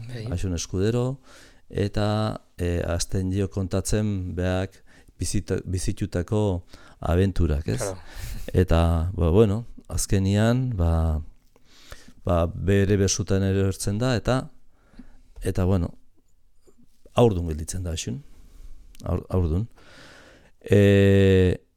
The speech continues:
Speaker 2: entera-, berriz ere, ja pixka bat denbora pasa da, eta, e, joten da Altzibarrea, e, bea bazakilelako horko Arbide Garaiar familiak oraindik ane jarraitzen zula,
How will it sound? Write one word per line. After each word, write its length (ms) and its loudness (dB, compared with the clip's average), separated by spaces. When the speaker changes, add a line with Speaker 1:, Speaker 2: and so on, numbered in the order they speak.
Speaker 2:
entera-, 400 6
berriz 400 2
ere, 400 6
ja 240 2
pixka 400 -2
bat 240 2
denbora 400 2
pasa 300 0
da, 160 2
eta, 360 -2
e, 760 2
joten 400 0
da 240 2
Altzibarrea, 800 0
e, 500 0
bea 200 0
bazakilelako 840 0
horko 640 -2
Arbide 500 -2
Garaiar 400 0
familiak 600 0
oraindik 320 0
ane 200 0
jarraitzen 480 0
zula, 320 0